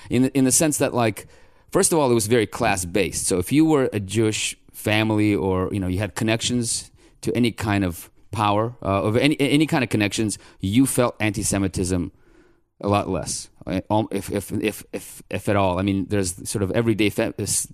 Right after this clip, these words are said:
sort of anti-Semitism and racism that exists in the Soviet Union.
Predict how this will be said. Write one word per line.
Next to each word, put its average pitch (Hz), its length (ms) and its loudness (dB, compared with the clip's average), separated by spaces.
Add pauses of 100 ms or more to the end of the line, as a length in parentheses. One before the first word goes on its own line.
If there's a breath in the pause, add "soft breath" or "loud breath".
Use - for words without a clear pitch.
sort 95 200 -8
of 90 80 -2
anti-Semitism 104 600 0
and 92 100 0
racism 98 480 0
that 90 220 -2
exists 98 320 -4
in 95 160 -2 (400 loud breath)
the - 80 -6
Soviet 98 260 2
Union. 139 340 4